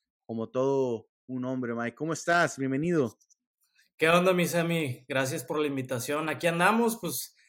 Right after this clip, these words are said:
Speaker 2: ya sabes, en esa tuve que pagar la apuesta. Eh, desafortunadamente perdimos en esa ocasión con el Santos y, pues, tuvo que, tuvimos que ponerle el pecho a las balas, como dicen, y, pues, tuve que,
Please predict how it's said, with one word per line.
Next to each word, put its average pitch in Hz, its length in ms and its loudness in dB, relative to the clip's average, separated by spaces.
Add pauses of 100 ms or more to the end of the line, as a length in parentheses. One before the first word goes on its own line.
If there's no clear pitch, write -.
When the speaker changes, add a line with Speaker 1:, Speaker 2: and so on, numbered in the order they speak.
(360)
Speaker 2:
ya 139 160 0
sabes, 160 400 2
en 139 120 -2
esa 147 680 0 (180)
tuve 143 200 -6
que 131 100 -12
pagar 160 420 2
la 165 100 2
apuesta. 170 720 -4
Eh, 123 180 -6
desafortunadamente 131 1000 -8
perdimos 135 880 -6 (400)
en 131 120 -6
esa 131 180 -4
ocasión 139 360 -6
con 156 140 -4
el 131 120 -6
Santos 160 480 -6
y, 131 60 -8
pues, 120 260 -14
tuvo 135 340 -8
que, 127 420 -6
tuvimos 135 360 -8
que 147 100 -8
ponerle 147 640 -4 (680)
el 131 200 -6
pecho 143 260 -4
a 175 60 0
las 147 160 0
balas, 151 400 2
como 135 200 -4
dicen, 156 360 -4
y, 139 80 -6
pues, 120 280 -8
tuve 135 280 -8
que, 139 320 -8